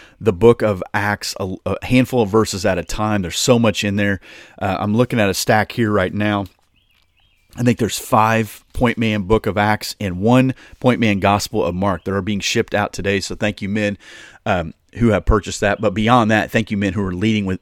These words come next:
within your home. We say it all the time that it's really difficult to lead someone on a journey where someone has not shown you the path. What you're doing is you're showing your family the path to spiritual leadership. Uh, in our home right now, we have a high school daughter, we have a junior high daughter, we have an elementary son.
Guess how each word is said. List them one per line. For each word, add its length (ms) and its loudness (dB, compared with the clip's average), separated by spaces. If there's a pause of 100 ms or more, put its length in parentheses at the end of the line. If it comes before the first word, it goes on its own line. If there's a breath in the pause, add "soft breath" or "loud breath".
within 320 -2
your 140 -4
home. 320 -6 (360 loud breath)
We 100 -4
say 180 4
it 40 6
all 120 4
the 60 -2
time 360 0
that 160 -2
it's 160 -6
really 220 2
difficult 380 0
to 100 -6
lead 220 -4
someone 220 -2
on 120 -2
a 80 -6
journey 340 0
where 140 -8
someone 300 -2
has 120 -6
not 220 -4
shown 280 -2
you 120 -6
the 100 -12
path. 400 -2 (320 loud breath)
What 180 -2
you're 260 4
doing 420 2
is 240 -6
you're 100 2
showing 420 0
your 120 -2
family 340 -2
the 80 -12
path 440 0 (280 loud breath)
to 80 -12
spiritual 460 0
leadership. 460 -4 (460 loud breath)
Uh, 280 -2
in 100 -2
our 140 4
home 200 0
right 140 0
now, 220 0
we 80 -2
have 100 -6
a 60 -12
high 180 -2
school 380 -4
daughter, 420 0
we 80 -4
have 120 -4
a 20 -14
junior 260 -2
high 160 0
daughter, 340 2
we 120 -2
have 160 -4
an 80 -8
elementary 480 -2
son. 440 0